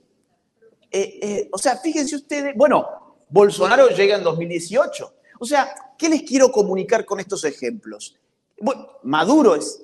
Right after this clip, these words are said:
pasa a ser indefendible, indefendible. O sea, ni siquiera los zurdos se animan mucho a hablar de Maduro.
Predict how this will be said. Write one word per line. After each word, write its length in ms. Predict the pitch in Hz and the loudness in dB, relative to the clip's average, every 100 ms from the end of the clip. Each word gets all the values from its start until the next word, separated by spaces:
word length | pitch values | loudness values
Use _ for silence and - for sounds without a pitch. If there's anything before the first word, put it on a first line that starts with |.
| _ | _
pasa 180 | 190 170 | -8 -4
a 20 | |
ser 220 | 196 208 - | -4 -4 -4
indefendible, 1120 | 180 170 165 - 156 175 330 320 156 113 - - _ _ _ _ | -4 0 0 0 -2 2 4 4 2 -4 -10 -14 _ _ _ _
indefendible. 880 | 185 180 160 170 - 170 226 320 214 | -4 -2 0 -2 2 2 4 2 2
O 40 | 143 | 0
sea, 140 | 220 | 0
ni 100 | 190 | 0
siquiera 480 | 165 180 - 320 285 | -2 -6 -4 2 4
los 160 | 226 202 | 4 2
zurdos 520 | - 359 320 226 185 | 2 4 4 2 4
se 80 | 180 | 2
animan 300 | 202 208 208 | 2 -2 -2
mucho 300 | 247 202 - | -2 -4 -6
a 40 | |
hablar 160 | 196 208 | -4 -2
de 100 | 202 | -2
Maduro. 480 | 175 156 127 104 | -2 -4 -6 -10